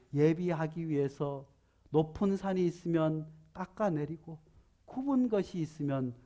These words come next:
곱게 하여서 많은 사람들이 십자가만 보더라도 교회만 보더라도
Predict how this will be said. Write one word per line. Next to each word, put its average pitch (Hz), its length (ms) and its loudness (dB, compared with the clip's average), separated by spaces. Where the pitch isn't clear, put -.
곱게 - 540 -2
하여서 117 600 -6
많은 120 480 -4
사람들이 160 640 -4
십자가만 202 880 0
보더라도 156 760 -6
교회만 214 680 2
보더라도 175 760 -4